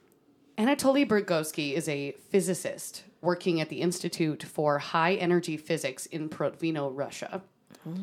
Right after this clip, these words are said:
Speaker 2: Russia again.
Speaker 1: I know. And Protvina is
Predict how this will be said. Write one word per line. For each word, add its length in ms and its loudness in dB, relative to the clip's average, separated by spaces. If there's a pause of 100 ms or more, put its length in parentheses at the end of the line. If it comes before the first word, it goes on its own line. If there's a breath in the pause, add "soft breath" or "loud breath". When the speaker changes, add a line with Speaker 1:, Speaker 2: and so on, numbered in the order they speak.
Speaker 2:
Russia 260 -8
again. 340 -10 (140)
Speaker 1:
I 180 0
know. 1000 2 (100)
And 280 2
Protvina 840 2 (380 soft breath)
is 380 4